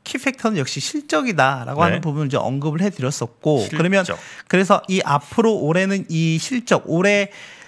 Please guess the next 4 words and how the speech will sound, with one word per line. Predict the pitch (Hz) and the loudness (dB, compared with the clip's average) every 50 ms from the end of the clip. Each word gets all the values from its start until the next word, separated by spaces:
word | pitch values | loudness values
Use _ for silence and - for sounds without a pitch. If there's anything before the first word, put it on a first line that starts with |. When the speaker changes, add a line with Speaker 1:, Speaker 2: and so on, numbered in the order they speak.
| _ _ | _ _
Speaker 1:
전체 | - - 165 175 202 196 - - 302 294 262 | 0 2 2 4 2 0 0 2 2 2 2
영업이익의 | 214 185 190 202 214 220 208 190 208 202 196 190 180 165 175 196 190 196 202 208 208 208 | 2 2 2 2 2 0 0 -2 -2 -2 0 -2 -4 -2 0 0 2 2 2 0 -2 -4
추정치의 | - - 233 233 240 226 - - 233 185 | -8 -4 -2 -2 -2 -2 -2 -4 -4 -4
그 | - - | -4 -8